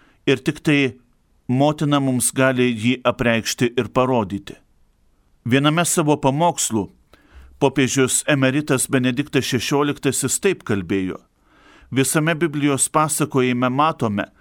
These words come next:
kad Dievo veidas vis labiau atidengiamas, kol galiausiai pilnatviškai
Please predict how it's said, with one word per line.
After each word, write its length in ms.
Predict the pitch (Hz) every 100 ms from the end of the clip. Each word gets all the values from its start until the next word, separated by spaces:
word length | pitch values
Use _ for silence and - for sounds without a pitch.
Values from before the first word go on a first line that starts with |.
| _ _ _ -
kad 300 | 135 127 -
Dievo 400 | 139 117 147 139
veidas 560 | 117 131 143 127 123 -
vis 220 | 127 -
labiau 320 | 127 117 139 127
atidengiamas, 920 | 120 104 139 151 147 143 139 - - - - _ -
kol 220 | 143 123
galiausiai 640 | 123 117 131 151 147 147
pilnatviškai 960 | 123 117 113 127 143 131 131 - 135 131